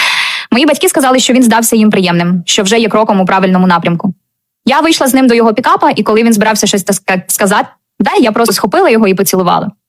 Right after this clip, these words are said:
Він мені дійсно дуже подобається. Оце були такі чудові вихідні, а тепер знову до щоденної, ем, рутини реального життя на деякий час, на-, напевно.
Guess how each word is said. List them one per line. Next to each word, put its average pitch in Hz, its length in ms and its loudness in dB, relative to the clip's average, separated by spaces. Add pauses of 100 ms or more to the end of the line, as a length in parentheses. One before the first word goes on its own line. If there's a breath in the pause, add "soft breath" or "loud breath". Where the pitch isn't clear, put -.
(200)
Він 220 160 2
мені 220 140 2
дійсно 220 260 0
дуже 202 200 2
подобається. 185 540 0
Оце 185 160 0
були 202 160 0
такі 202 180 0
чудові 214 320 2
вихідні, 226 460 0
а 220 40 0
тепер 320 220 0
знову 269 240 2
до 226 80 2
щоденної, 214 580 2 (220 loud breath)
ем, 180 560 2
рутини 240 420 0
реального 226 340 2
життя 240 320 0
на 330 80 2
деякий 196 320 2
час, 185 240 -2
на-, 180 120 0
напевно. 185 540 0